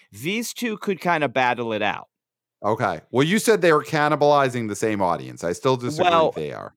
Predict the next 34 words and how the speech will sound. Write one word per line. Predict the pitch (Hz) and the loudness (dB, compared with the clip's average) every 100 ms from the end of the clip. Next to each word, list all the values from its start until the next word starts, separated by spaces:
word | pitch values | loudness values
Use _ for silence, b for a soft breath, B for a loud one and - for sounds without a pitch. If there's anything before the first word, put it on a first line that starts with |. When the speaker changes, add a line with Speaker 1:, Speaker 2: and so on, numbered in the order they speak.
| _ _ - | _ _ 0
Speaker 1:
okay, | 151 151 - 247 | 2 2 4 2
well, | 190 143 120 | 4 2 2
here | 160 156 | 0 0
we | 156 | 0
go | 147 143 | 2 2
then. | 110 95 87 82 _ | 0 -4 -8 -12 _
Um, | 131 135 123 - - | 2 2 2 -4 -12
will | 127 165 190 | -4 0 0
you | 170 185 | 0 -6
then | 160 180 175 | 0 0 0
ag-, | 139 _ 131 | -6 _ -6
disagree | 180 196 175 120 107 90 85 107 - _ _ _ - | -2 -2 -4 -6 -6 -6 -8 -10 -16 _ _ _ -8
Speaker 2:
Uh-huh. | 98 151 | 0 4
Speaker 1:
with | 156 143 - - _ _ _ _ | 4 2 -10 -20 _ _ _ _
Anthony | 175 196 190 180 151 143 139 135 - _ _ _ _ - 98 | 2 2 2 -2 -2 -2 -4 -6 -14 _ _ _ _ -20 -6
D | 156 156 143 131 127 _ _ - | 0 2 2 0 -6 _ _ -2
Alessandro? | 131 107 - 135 123 113 107 92 80 87 104 _ | 0 0 -2 0 0 -2 -6 -6 -6 -8 -14 _
Speaker 2:
I | 107 113 | -2 0
mean, | 117 113 90 - | 0 -4 -6 -6
the | 117 | -4
D | 92 113 131 | -4 -2 0
may | 139 139 | 4 4
Speaker 1:
D | 208 | 4
is | 165 | 4
Speaker 2:
stand | 131 127 | 2 2
for | 143 | 2
Speaker 1:
for | |
Speaker 2:
disagree. | 139 127 131 113 117 104 62 - _ _ _ - | 2 0 -2 -2 0 0 -4 -12 _ _ _ -2
Speaker 1:
Well, | 143 147 139 | 2 4 4
D | 117 151 147 | 2 2 4
is | 127 | 2
for, | - 131 113 107 - | -2 -2 0 -2 -2
okay. | 131 123 95 85 - _ _ _ _ - | -4 -2 -4 -8 -14 _ _ _ _ 0
Um, | 147 131 123 117 110 | 4 4 4 0 -8